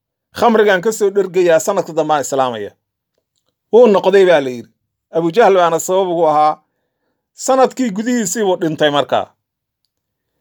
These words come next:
Waxay culimmadu yiraahdeen marka ninkaas hawadiisii, qalbigiisu wixii uu jeclaa hawadiisa, gaalnimadii uu rabay, e, e, hawadiisa khamrigii iyo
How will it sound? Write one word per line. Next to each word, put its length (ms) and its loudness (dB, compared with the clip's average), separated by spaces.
Waxay 180 4
culimmadu 320 6
yiraahdeen 380 4
marka 240 -4
ninkaas 580 -4
hawadiisii, 960 2
qalbigiisu 760 -4
wixii 220 -4
uu 200 -2
jeclaa 400 2
hawadiisa, 680 0
gaalnimadii 680 4
uu 260 -4
rabay, 380 -2
e, 80 2
e, 420 2
hawadiisa 560 2
khamrigii 640 -4
iyo 240 -6